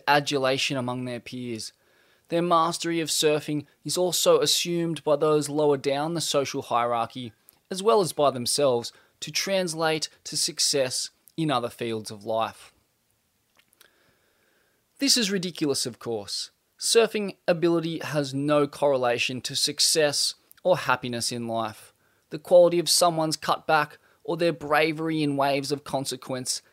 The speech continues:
is not an indicator of their ability to raise a family, find contentment, help their community, avoid the pitfalls of addiction and mental illness, and so on. The false reality of the surf town can have real and dangerous consequences,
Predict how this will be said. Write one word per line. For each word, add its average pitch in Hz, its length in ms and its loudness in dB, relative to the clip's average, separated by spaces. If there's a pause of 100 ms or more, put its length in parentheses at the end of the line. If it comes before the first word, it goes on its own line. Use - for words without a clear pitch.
(120)
is 165 160 -8
not 185 300 0
an 160 100 -2
indicator 151 640 0 (220)
of 139 140 -10
their 151 160 6
ability 135 580 0
to 135 140 -8
raise 131 320 0
a 165 80 -6
family, 139 520 -4 (260)
find 139 480 0
contentment, 143 720 -4 (220)
help - 280 -2
their 170 160 0
community, 151 720 -2 (240)
avoid 143 420 4
the 139 80 0
pitfalls 165 760 -4
of 143 80 -6
addiction 156 520 -6
and 143 160 0
mental 143 320 -4
illness, 135 540 -2 (220)
and 147 140 0
so 117 320 0
on. 110 260 -2 (1200)
The 175 80 -6
false 202 380 4
reality 208 400 4
of 180 100 -4
the 196 80 0
surf 151 340 2
town 143 380 0
can 143 160 -6
have 127 400 -4
real 135 340 0
and 131 220 -4
dangerous 117 520 -2
consequences, 110 920 -8